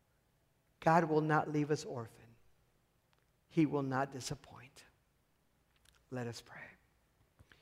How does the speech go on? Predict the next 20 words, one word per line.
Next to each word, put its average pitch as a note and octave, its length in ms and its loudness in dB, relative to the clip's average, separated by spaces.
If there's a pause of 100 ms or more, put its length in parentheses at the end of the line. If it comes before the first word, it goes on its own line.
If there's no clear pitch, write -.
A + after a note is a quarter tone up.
(500)
Lord, F#3 180 8
I E3+ 100 8
thank D3 400 -2
you. C#3 140 -2
I D#3+ 100 2
thank G#3 320 0
you F#3+ 60 -2
because D3+ 340 0
you D#3+ 120 -2
challenge F3+ 520 0
us C#3 200 -4
to - 140 -8
pursue - 400 -6
you, C3+ 400 -4 (840)
to F#3 100 2
seek A#3+ 420 0
you G#3 240 2
in E3+ 120 4
our C3+ 140 2
lives F3 640 -2